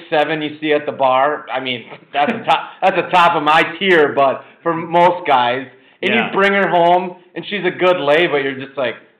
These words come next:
Speaker 1: "Oh, she's not gonna be my fucking girlfriend."
Speaker 2: Yeah, the next morning you're like,
Speaker 1: <laughs>
Speaker 2: "Okay, get the fuck, go home."
Speaker 1: Yeah, that, or, or you, you kinda hang around with her a month or two, but it, in the back of your mind, you know it's not fucking going anywhere.
Speaker 2: Or,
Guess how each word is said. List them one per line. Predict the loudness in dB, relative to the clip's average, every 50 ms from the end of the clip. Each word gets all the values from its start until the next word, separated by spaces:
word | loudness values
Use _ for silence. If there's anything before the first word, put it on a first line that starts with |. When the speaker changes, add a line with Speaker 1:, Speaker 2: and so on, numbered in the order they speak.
| _ _ -12
Speaker 1:
"Oh, | -10 -8 -8 -8 -10 -12 -14
she's | -14 -12
not | -10 -8 -8 -8
gonna | -8 -10
be | -8 -10
my | -10 -10 -12 -10
fucking | -10 -10 -10 -10 -14 -20 -18
girlfriend." | -14 -12 -10 -10 -10 -12 -12 -8 -4 -4
Speaker 2:
Yeah, | -4 -4 -4
the | -6
next | -4 -4 -4 -4 -4 -4
morning | -4 -2 -2 -2 -2
you're | -2 -2 -2
like, | -2 -4
Speaker 1:
<laughs> | -6 -8 -6
Speaker 2:
"Okay, | -4 -4 -4 -4 -6
get | -12 -16 -16
the | -16 -10 -6
fuck, | -6 -6 -6 -8 -10 -8
go | -8 -6
home." | -4 -2 0 2
Speaker 1:
Yeah, | 4 6 6 6 4 4 2
that, | 4 6 6 6 6 6
or, | 4 4 4
or | 2 2 0 0
you, | -2 -2 -4 -4 -6 -10
you | -18 -12
kinda | -6 -4 -2 -2 0 0
hang | 0 0 0 -2 -2 -2
around | -2 -2 -2 -2 -4 -4
with | -4
her | -2 -2 -2
a | 0
month | -2 -2 -4 -4 -6
or | -16 -14 -10
two, | -8 -6 -4 -4 -4 -4 -4
but | -4 -4 -6
it, | -6 -12 -18 _ _ _ _ _ _ _ _ _ -18 -12 -8
in | -6 -6
the | -4 -2
back | 0 0 0 0 0
of | -2
your | -8 -10
mind, | -8 -8 -8 -8 -8 -10
you | -10 -10
know | -8 -8 -8 -8
it's | -10 -12 -14
not | -18 -16 -14
fucking | -14 -14 -14 -16 _
going | -20 -20 -20 -20 -20
anywhere. | -20 -20 -20 -20 -16 -8 -4
Speaker 2:
Or, | -2 -2